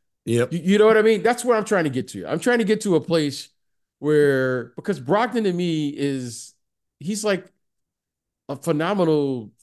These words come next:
Speaker 2: phenomenal six man who's a starter. So Brogdon, he's a veteran. He won't,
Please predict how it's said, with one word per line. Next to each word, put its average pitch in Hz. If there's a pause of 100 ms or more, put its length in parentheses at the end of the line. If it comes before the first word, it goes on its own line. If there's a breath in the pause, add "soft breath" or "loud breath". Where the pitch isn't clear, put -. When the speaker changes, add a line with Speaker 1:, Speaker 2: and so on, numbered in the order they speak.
Speaker 2:
phenomenal 175
six -
man 101 (240)
who's 170
a 156
starter. - (840)
So 147
Brogdon, 185 (520)
he's 127
a 135
veteran. 165 (1400)
He -
won't, 165